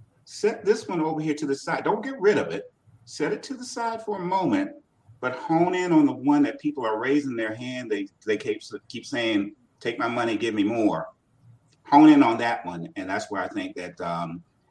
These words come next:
and, and that with us being creatives and entrepreneurs and all of that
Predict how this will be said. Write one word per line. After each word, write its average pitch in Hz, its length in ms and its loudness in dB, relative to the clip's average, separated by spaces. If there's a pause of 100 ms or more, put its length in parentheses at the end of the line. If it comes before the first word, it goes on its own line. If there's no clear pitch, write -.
(140)
and, - 340 -6
and 131 100 -4
that 160 360 4
with 139 120 2
us 160 140 0
being 151 220 4
creatives 135 680 -4 (240)
and 104 140 0
entrepreneurs 117 720 -4
and 120 100 -8
all 123 160 -4
of 123 100 -8
that 131 280 -6